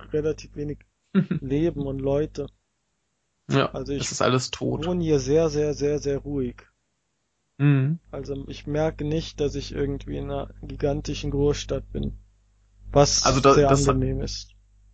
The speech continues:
Speaker 2: das hatte ich aber eigentlich auch immer, dass, dass
Speaker 1: Mhm.
Speaker 2: du, wenn du jetzt nicht wirklich im Stadtzentrum warst, dass es da eigentlich relativ ruhig zuging und dass da eigentlich nix groß wäre, was einen stören würde. Also das ist schon alles
Speaker 1: Mhm.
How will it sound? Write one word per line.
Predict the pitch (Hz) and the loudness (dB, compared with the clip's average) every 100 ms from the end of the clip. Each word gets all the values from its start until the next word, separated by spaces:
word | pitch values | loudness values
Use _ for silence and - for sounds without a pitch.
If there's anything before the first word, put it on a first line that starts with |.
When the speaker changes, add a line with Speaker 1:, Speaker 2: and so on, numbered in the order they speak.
| _ _ - - | _ _ -20 -8
Speaker 2:
das | - 127 - | 0 0 2
hatte | 139 131 | -2 0
ich | 151 - | -2 0
aber | 131 123 - | 4 4 4
eigentlich | 135 139 - | 0 -2 -2
auch | - 147 - | 0 0 0
immer, | 135 131 | 2 2
dass, | 131 - | 2 0
dass | - 127 | 0 2
Speaker 1:
Mhm. | 135 | 2
Speaker 2:
du, | 131 | 4
wenn | 139 | 4
du | 147 | 6
jetzt | 143 - | 4 4
nicht | 147 - | 0 2
wirklich | 131 139 143 - | 0 0 -2 2
im | 131 | 0
Stadtzentrum | - 123 - 139 160 - 160 147 | 4 2 4 4 4 2 0 4
warst, | 139 143 180 - _ _ - - - - _ _ | 6 6 4 -4 _ _ -20 -20 -20 -20 _ _
dass | - 127 | 0 0
es | 127 | 0
da | 127 82 | 4 4
eigentlich | 120 143 160 139 131 - | 4 2 -2 -4 -8 -4
relativ | 120 127 127 127 123 - | 0 0 0 -6 -8 -4
ruhig | 120 123 120 - | -2 0 -2 -8
zuging | - 127 127 127 131 123 | -10 -4 -2 2 4 4
und | 117 120 | 4 4
dass | 123 - | 2 4
da | 107 | 2
eigentlich | 107 113 123 - - | 4 2 0 -4 -2
nix | 123 - - | -2 -2 -10
groß | - 117 117 - 117 | -8 -2 -2 0 2
wäre, | 120 120 113 | 2 2 0
was | 117 | 2
einen | 110 113 | 2 2
stören | 113 - 123 127 117 | 0 2 4 4 2
würde. | 110 107 | 0 0
Also | 113 | -2
das | 113 120 | -4 -4
ist | |
schon | - 120 | -4 -4
alles | 110 113 117 - - | 0 0 -2 -8 -2
Speaker 1:
Mhm. | 143 131 151 | 2 4 2